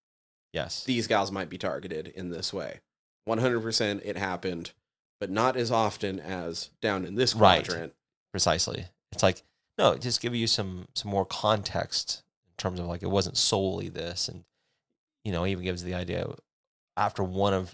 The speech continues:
Speaker 1: I think it was part five, he talks about how many were actually burned at the stake, eight million women,
Speaker 2: Yeah.
Speaker 1: children, and men, you know, accused of being witches.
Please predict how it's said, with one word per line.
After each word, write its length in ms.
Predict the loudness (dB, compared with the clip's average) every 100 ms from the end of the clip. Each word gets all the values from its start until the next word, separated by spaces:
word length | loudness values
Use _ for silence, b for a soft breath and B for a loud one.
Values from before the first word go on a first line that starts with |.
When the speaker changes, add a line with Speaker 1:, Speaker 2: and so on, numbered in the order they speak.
| -12
Speaker 1:
I 80 | -10
think 140 | -6
it 20 |
was 140 | -6 -6
part 320 | -6 -10 -10 _ _ _ _ _ _ _
five, 720 | -6 -4 -2 -2 -2 -4 -8 -14
he 80 | -6
talks 260 | -4 -4
about 220 | -2 -2 -2
how 100 | -6
many 240 | -6 -6
were 380 | -4 0 0 0
actually 640 | -2 -4 -6 -4 -4 -8 -6 -2
burned 200 | 0 0
at 120 | 0
the 60 |
stake, 420 | -4 -2 -4 -8 -2
eight 240 | -2 0 -2
million 460 | 0 0 -2 -8 -12 -4
women, 160 | 2
Speaker 2:
Yeah. 120 | 2 4
Speaker 1:
children, 420 | 4 4 2 0
and 180 | -2 0
men, 340 | -2 -2 -8 -14 _ _ -2
you 80 | 0
know, 260 | 0 -4 _ _ _ _ _ _
accused 300 | -6 -4 -2
of 60 | -2
being 180 | -4 -2
witches. 420 | -4 -4 -8